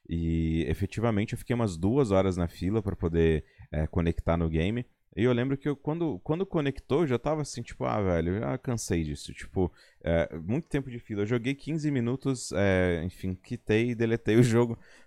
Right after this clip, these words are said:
porque eu achei muito, muito cansativo, né? E eu não imaginei, né? Eu, eu, eu, olha que eu não tinha nem me antecipado para o WoW clássico, né, velho? Mas eu achei ele um ultraje ficar ali tantas horas pra poder só conectar no jogo, né? E poder criar, assim, meu personagem.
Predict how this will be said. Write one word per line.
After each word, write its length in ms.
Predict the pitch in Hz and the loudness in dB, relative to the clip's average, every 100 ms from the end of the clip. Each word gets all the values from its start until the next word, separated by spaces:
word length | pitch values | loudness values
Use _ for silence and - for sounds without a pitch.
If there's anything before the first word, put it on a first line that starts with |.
| - | -2
porque 240 | 104 - | 0 4
eu 120 | 110 | 4
achei 220 | 107 - 120 | 4 2 0
muito, 340 | 110 117 135 135 127 | 0 -2 -2 0 0
muito 220 | 113 123 | -2 -4
cansativo, 680 | 131 127 131 - 120 139 107 | -4 -4 -4 -4 -4 -2 -2
né? 240 | 92 95 95 | 0 2 2
E 100 | 95 | 2
eu 100 | 95 | 0
não 160 | 104 | -2
imaginei, 560 | 107 107 104 95 98 101 _ _ - | 0 0 2 2 2 0 _ _ -4
né? 320 | 82 90 80 | 2 2 2
Eu, 160 | 82 | 2
eu, 140 | 85 82 | 0 0
eu, 260 | - 90 87 | 2 4 4
olha 140 | 101 | 2
que 80 | - | 0
eu 40 | |
não 80 | 113 | -4
tinha 140 | 120 | -2
nem 100 | 98 | -2
me 80 | 113 | -2
antecipado 480 | 139 143 - 117 117 | -4 -6 -2 -2 0
para 120 | 123 | 0
o 60 | 117 | 2
WoW 140 | 117 | 0
clássico, 500 | - 87 90 - - | 0 0 0 -4 -6
né, 100 | 87 98 | -2 2
velho? 180 | 82 - - _ | 2 -2 -14 _
Mas 200 | - 85 | -4 0
eu 140 | 90 95 | 2 2
achei 240 | 101 113 | 2 0
ele 140 | 107 107 | 0 0
um 100 | 120 | -4
ultraje 460 | - 87 101 113 | 0 2 4 2
ficar 260 | 107 110 110 | -6 -2 0
ali 180 | 101 104 | 0 -4
tantas 440 | - 101 120 101 | -6 -4 -4 2
horas 400 | 92 101 110 - | 4 6 2 -2
pra 100 | 92 | -6
poder 420 | 95 87 90 87 - | -4 0 0 0 -2
só 220 | - 101 | -4 -4
conectar 560 | - 101 107 - 101 120 | -2 -4 -4 -2 0 0
no 120 | 107 | 0
jogo, 320 | 82 95 117 | 0 -2 -2
né? 140 | 90 | -4
E 60 | 90 | -4
poder 180 | - 87 | -2 -4
criar, 380 | - 82 85 101 | -2 2 2 2
assim, 200 | - 92 | -2 -4
meu 120 | 87 | -2
personagem. 680 | 90 - 80 85 104 107 | -4 -2 -2 0 0 -2